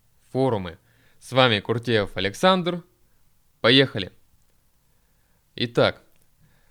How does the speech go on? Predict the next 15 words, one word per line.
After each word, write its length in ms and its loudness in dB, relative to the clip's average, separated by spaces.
зачем 560 -8
нужен 600 -6
форум 580 -4
для 520 -6
вашего 680 -12
интернет-магазина? 1040 -10
И 120 -6
нужен 340 0
ли 120 -4
форум 500 -6
вообще? 380 -14
Зачем 560 -8
создавали 680 0
эти 240 -8
механизмы 840 -2